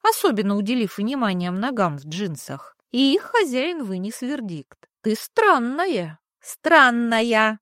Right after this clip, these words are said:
поправила я, нервно улыбаясь. Пусть общение с облаком попахивало психозом, но если это мой новый мир, то я не могу шарахаться от каждого жителя. Я девочка. Ко мне лучше обращаться она,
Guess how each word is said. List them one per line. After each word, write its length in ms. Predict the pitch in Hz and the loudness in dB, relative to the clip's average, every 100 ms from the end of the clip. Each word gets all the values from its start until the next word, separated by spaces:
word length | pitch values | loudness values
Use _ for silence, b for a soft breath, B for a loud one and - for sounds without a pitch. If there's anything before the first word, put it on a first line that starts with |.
| _ - | _ -6
поправила 560 | 196 - 202 190 190 | -4 0 -2 0 -2
я, 220 | 196 233 | -4 -4
нервно 500 | 254 214 196 190 196 | -4 -4 -6 -6 -6
улыбаясь. 720 | 196 220 185 165 139 139 - _ | -4 -4 -6 -8 -10 -14 -20 _
Пусть 280 | 403 - 254 | 2 4 -2
общение 520 | - - 208 196 196 | -2 -2 0 0 -4
с 120 | - | 0
облаком 480 | 220 165 165 175 175 | 0 0 -6 -6 -4
попахивало 680 | 214 - 180 - 160 160 156 | -4 0 -2 -2 -6 -6 -8
психозом, 800 | - 240 - 427 359 175 143 - _ - | -8 -10 0 0 2 -2 -8 -14 _ -4
но 120 | 285 | -2
если 480 | 269 247 - 220 214 | 2 2 2 2 2
это 420 | 202 - 180 - | 2 -2 -4 -4
мой 280 | - 214 196 | -4 0 0
новый 420 | 185 185 165 165 | 0 -2 -4 -6
мир, 300 | 175 302 427 - _ _ | -4 2 2 0 _ _
то 80 | 302 | 0
я 200 | 320 320 | 2 2
не 120 | 370 | 0
могу 320 | 381 370 247 | 0 2 0
шарахаться 680 | 262 339 285 196 - - 180 | 0 2 2 2 -2 -6 -6
от 120 | 175 | -6
каждого 500 | - 190 151 165 190 | -2 -4 -2 -6 -6
жителя. 600 | 233 220 - 151 139 131 - _ - | -4 -6 -8 -10 -10 -12 -16 _ -2
Я 260 | 359 403 | 2 2
девочка. 800 | 269 185 220 240 - - 143 127 - _ _ | 0 0 0 0 -4 -10 -12 -12 -16 _ _
Ко 120 | 226 | 2
мне 200 | 277 415 | 2 2
лучше 340 | 392 381 - 320 | 2 2 2 0
обращаться 760 | 214 208 226 285 277 - 202 - | 2 0 0 -2 -2 -2 -8 2
она, 540 | 196 185 175 175 285 | 2 4 0 0 -2